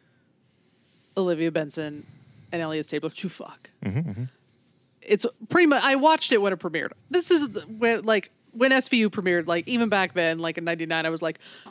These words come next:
Speaker 1: "Those two gonna fuck? Oh no, he's married. It's okay. Will they, won't they, whatever." And then,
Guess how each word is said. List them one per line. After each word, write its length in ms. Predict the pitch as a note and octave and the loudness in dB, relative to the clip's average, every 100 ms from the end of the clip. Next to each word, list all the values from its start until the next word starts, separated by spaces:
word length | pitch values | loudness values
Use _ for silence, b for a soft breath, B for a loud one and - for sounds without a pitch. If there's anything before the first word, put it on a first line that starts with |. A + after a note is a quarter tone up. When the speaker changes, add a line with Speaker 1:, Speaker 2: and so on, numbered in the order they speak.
| B | B
Speaker 1:
"Those 200 | G3 A3 | -8 -6
two 180 | - C4+ | 0 2
gonna 220 | A#3 G3+ | 2 -2
fuck? 360 | - G3+ G3 - | -2 -4 -4 -2
Oh 200 | G#3+ A3 | 0 2
no, 160 | G#3+ G3+ | 2 0
he's 260 | F3 G#3 | -2 -4
married. 500 | G3+ G#3 G#3 F#3 D#3 - | -2 0 2 0 -2 -4
It's 180 | G3 G#3 | -4 0
okay. 520 | F3+ F3+ E3+ F3 F3 b b b b b b _ _ _ _ _ _ _ _ _ _ _ _ - | -2 0 0 2 0 b b b b b b _ _ _ _ _ _ _ _ _ _ _ _ -12
Will 300 | F#3+ A3 G#3+ | 0 4 4
they, 260 | F3 G3+ | 4 4
won't 340 | F3+ G3+ F#3+ F3+ | 4 2 2 2
they, 140 | G3 | 2
whatever." 580 | F3+ G3 A#3+ G3+ F#3+ F#3 | 4 4 4 4 2 2
And 280 | - G3 F#3 | -2 -4 -2
then, 500 | F#3 F3+ E3+ E3 D#3+ | -2 0 0 -4 -12